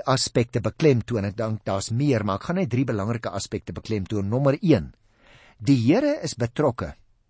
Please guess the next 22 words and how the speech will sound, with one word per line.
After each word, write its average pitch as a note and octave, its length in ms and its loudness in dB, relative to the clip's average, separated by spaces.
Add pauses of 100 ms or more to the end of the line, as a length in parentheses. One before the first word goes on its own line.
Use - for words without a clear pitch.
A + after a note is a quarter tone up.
by A#2 260 0 (220)
al G3+ 360 2
die F3 160 -4 (120)
doen C#3 360 4
en G2+ 200 -4
late F#2+ 360 -2
van G2+ 200 -6
sy G2+ 160 -4
mense, D#2 380 -8 (500)
selfs G#3+ 600 -2
by A2+ 160 0
die C3 120 0
oorloë C3 600 4
wat G2+ 200 -4
gevoer A#2 360 -2
word. - 320 -16 (520)
Die C3+ 120 4
Here D4 240 2
se G3 120 -4
betrokkenheid C3+ 800 -2
is F#3+ 160 0
nie D#4 80 -6